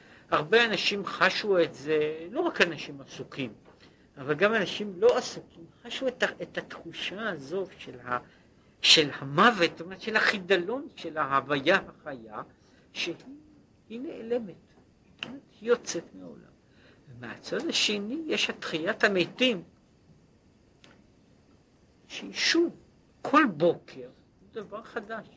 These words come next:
ואם מישהו מסתכל בסידור התפילה, אני יודע שהוא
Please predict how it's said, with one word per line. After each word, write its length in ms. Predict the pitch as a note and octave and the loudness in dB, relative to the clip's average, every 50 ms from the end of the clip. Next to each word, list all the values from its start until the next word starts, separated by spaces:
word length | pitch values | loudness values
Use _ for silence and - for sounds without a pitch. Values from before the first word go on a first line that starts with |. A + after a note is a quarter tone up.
| - _ _ _ _ _ _ _ _ _ - | -20 _ _ _ _ _ _ _ _ _ -14
ואם 1500 | - A#2 G#2+ G#2 G2+ G#2+ G#2+ - - - - - - - _ _ _ _ _ _ _ _ _ _ _ _ _ C#3+ D3+ D#3 C3+ | -10 -8 -8 -8 -8 -10 -12 -14 -16 -18 -18 -20 -20 -20 _ _ _ _ _ _ _ _ _ _ _ _ _ -8 -8 -6 -6
מישהו 280 | C3+ C#3+ - - D3 | -6 -4 -4 -4 -6
מסתכל 540 | A#2 G#2 - - - - - - - E3 E3 | -6 -8 -12 -16 -18 -18 -16 4 6 6 6
בסידור 540 | D#3 A#2 A2+ - - - - - B2 B2 B2+ | 6 2 -8 -14 -16 -16 -14 -12 -4 -4 -4
התפילה, 560 | - - - - - A#2 B2 D#3 G3 F3+ C#3 | -4 -4 -10 -12 -10 -2 4 6 6 6 6
אני 720 | A2+ - - _ _ _ _ _ _ _ _ _ - G#2 | 4 0 -6 _ _ _ _ _ _ _ _ _ -20 -20
יודע 300 | G#2 - - C#3+ C#3 B2 | -12 -2 2 2 2 2
שהוא 200 | - - - A2 | 0 -6 -16 -20